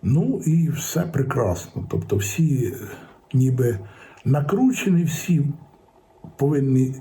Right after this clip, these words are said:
чекати якогось позитивного результату. Зрозуміло, що Сполучені Штати, Німеччина, е, ну, ще ряд країн, Угорщина, зокрема, вони якось так не дуже на-, налаштовані на запрошення України в нато,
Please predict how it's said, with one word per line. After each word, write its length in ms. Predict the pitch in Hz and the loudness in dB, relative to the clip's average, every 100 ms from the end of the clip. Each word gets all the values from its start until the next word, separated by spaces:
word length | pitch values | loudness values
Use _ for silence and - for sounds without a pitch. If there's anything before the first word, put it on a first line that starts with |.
| - | -8
чекати 460 | - 143 139 127 | -4 -2 -2 0
якогось 280 | 127 131 139 | 0 0 -2
позитивного 680 | - 120 131 135 156 147 160 | -2 0 0 2 2 2 2
результату. 680 | 170 175 196 - 294 - | 2 2 0 0 -4 0
Зрозуміло, 640 | 143 165 185 214 226 202 156 | 2 2 2 2 2 2 0
що 340 | - - 165 - - - - - - | 0 0 0 0 -6 -14 -16 -18 -16
Сполучені 580 | - 185 180 165 160 | -6 0 2 4 4
Штати, 500 | 160 - - 90 - | 2 0 -2 -4 0
Німеччина, 920 | 139 143 143 160 - - 143 131 131 113 - - - - - - - - - - - _ _ - | 2 4 4 2 0 -2 2 4 4 0 -4 -16 -20 -20 -20 -20 -20 -20 -20 -20 -20 _ _ 0
е, 340 | 101 107 107 - - | 2 2 0 -2 -2
ну, 220 | 131 131 | -2 -2
ще 400 | - - - 143 | -6 -6 -2 0
ряд 240 | 131 120 | 0 -2
країн, 640 | - 131 120 120 131 123 110 - - | -4 -2 0 2 2 2 -2 -8 -6
Угорщина, 580 | - 110 165 - - 123 | 0 2 2 0 0 0
зокрема, 500 | 117 123 139 135 131 | 0 0 2 2 2
вони 500 | 120 127 139 131 131 131 - - - - | 2 2 2 4 2 -4 -18 -20 -20 -4
якось 280 | - - - | -2 0 -2
так 200 | 165 160 | -2 0
не 100 | 151 | 2
дуже 300 | 143 165 113 | 4 2 4
на-, 300 | 123 131 120 - | 4 4 0 -2
налаштовані 800 | 143 131 131 127 - 196 165 143 | 2 4 2 0 -2 0 2 4
на 80 | 131 | 4
запрошення 600 | 127 135 165 135 - 135 | 2 0 0 0 2 2
України 480 | 127 127 139 143 139 | 2 2 2 4 4
в 100 | 135 | 4
нато, 560 | 139 139 95 87 - | 4 4 2 -4 -6